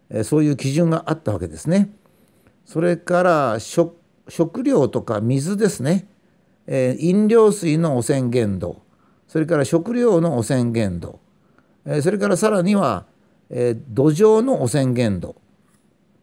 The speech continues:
っていうのも決まっておりまして、まあ、これも当たり前なんですけれども、ある一定の汚染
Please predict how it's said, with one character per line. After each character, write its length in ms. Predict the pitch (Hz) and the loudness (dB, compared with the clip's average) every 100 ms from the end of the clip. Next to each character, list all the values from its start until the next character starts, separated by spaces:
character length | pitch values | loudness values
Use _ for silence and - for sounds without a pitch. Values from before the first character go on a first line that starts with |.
| _ - | _ -20
っ 40 | 226 | -6
て 80 | 214 | -2
い 40 | |
う 60 | 226 | 0
の 80 | 170 | 0
も 140 | 110 | 0
決 140 | - | -2
ま 120 | 151 151 | 0 0
っ 80 | |
て 120 | - 143 | -2 -2
お 60 | |
り 80 | 135 | -2
ま 120 | 139 | -4
し 100 | - | -8
て、 360 | - 165 104 - _ _ _ _ | -2 0 0 -4 _ _ _ _
ま 60 | 131 | -6
あ、 20 | |
こ 100 | 120 | -2
れ 60 | 214 | 0
も 140 | 208 | 0
当 60 | 185 | 0
た 100 | 208 | 0
り 60 | |
前 180 | 202 196 | 0 0
な 140 | 190 175 | 0 0
ん 80 | |
で 80 | 123 | -2
す 100 | 104 | -4
け 100 | 120 | -4
れ 160 | 110 107 | -2 -2
ど 160 | 151 | 0
も、 280 | 160 110 92 - _ _ _ | 0 0 -4 -14 _ _ _
あ 140 | 185 | -2
る 100 | 220 170 | 2 2
一 100 | 143 | 0
定 480 | - - 190 196 | -8 -4 0 0
の 340 | 190 214 208 135 | 0 0 0 -2
汚 60 | |
染 340 | 127 170 156 | 0 2 2